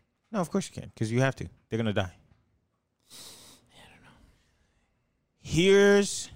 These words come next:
Speaker 1: why I say you can always make more kids. Because you're always supposed to choose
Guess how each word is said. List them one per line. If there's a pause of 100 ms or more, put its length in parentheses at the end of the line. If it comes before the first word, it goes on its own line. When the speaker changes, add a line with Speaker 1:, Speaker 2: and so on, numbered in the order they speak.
(340)
Speaker 1:
why
I
say
you
can
always
make
more
kids. (1080)
Because
you're
always
supposed
to
choose